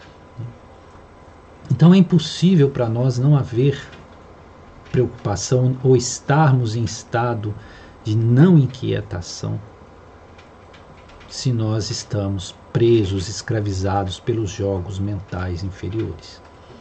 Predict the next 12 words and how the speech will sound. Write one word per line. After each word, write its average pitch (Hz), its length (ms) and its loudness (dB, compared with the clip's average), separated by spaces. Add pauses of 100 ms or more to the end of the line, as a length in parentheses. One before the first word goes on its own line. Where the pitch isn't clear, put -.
(2000)
E 135 60 0
nossa 123 680 2 (1900)
humanidade, 95 960 -2 (2000)
a 107 60 -4
nossa 131 340 0
cultura, 127 920 -4
a 120 140 0
educação 131 640 0
que 139 120 -4
recebemos 110 1120 -4 (120)
nos - 680 -6 (380)
condiciona 123 920 0